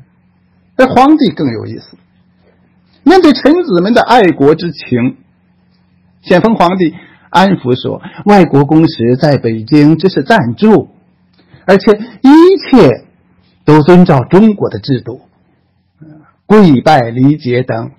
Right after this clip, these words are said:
都遵照中国的制度，而且他们在中国住着，必须换上中国的衣服。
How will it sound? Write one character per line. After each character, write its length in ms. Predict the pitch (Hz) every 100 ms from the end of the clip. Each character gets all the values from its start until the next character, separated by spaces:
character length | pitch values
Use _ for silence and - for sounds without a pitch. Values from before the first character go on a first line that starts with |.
| _
都 280 | 175 226
遵 240 | 220 156 156
照 240 | 139 120
中 200 | 110 131
国 140 | 123 104
的 80 |
制 220 | 120 117 123
度， 200 | 135 - _ _ _ _ _ _ _
而 120 | - 269
且 180 | 277 269 330 -
他 120 | 220
们 140 | 254
在 320 | 262 220 160 - _ _ _ _ _ _ _ _
中 200 | 277 285
国 160 | 233
住 260 | 240 330 233
着， 260 | 156 117 113
必 200 | 196 294
须 160 | - 185
换 300 | 214 254 196
上 320 | 143 117 107
中 180 | 233 277
国 140 | 294 120
的 100 | 190
衣 80 | 277 392 -
服。 140 | 107